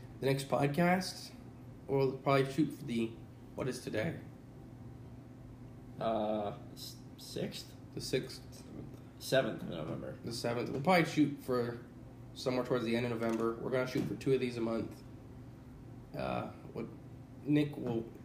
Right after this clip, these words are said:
Speaker 1: always try, we'll always try to get Nick in these, but sometimes it just won't happen with just our schedules. But we're gonna try. Uh, any final thoughts?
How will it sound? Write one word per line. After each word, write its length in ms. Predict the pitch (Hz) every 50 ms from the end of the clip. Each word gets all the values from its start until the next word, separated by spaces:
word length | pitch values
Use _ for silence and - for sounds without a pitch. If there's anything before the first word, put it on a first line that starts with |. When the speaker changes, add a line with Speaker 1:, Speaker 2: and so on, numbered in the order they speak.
| - -
Speaker 1:
always 280 | - 127 131 131 131 127
try, 320 | 127 - - 127 123 123
we'll 220 | - - 120 117 117 117
always 200 | 120 123 117 -
try 100 | - 123
to 60 | 117
get 100 | 120 117
Nick 160 | 120 123 117
in 80 | 127 123
these, 280 | 123 123 120 113 117 - - - - - - - - - - - - - - - - - - - - - - -
but 200 | - 139 139 139
sometimes 380 | - - 131 127 123 117 113 107
it 40 | 101
just 140 | 110 104 -
won't 180 | 107 - - -
happen 380 | 123 110 107 - 110 104 101 101 - - - - - - - -
with 140 | - 117 113
just 180 | - 113 110 -
our 100 | 113 110
schedules. 600 | - - 117 113 110 113 113 107 107 107 - - - - - - - - - - - - - - - - - - - - - -
But 220 | 127 131 139 -
we're 100 | 156 160 156
gonna 120 | 156 147
try. 260 | 139 127 113 110 113 113 - - - - - - - - - - - - - - - - - - - - - - - - - - - - - 127
Uh, 160 | 123 123 117
any 200 | - 127 143 143
final 360 | 139 - 131 127 139 143 139
thoughts? 540 | 139 - 127 120 120 104 - - - - -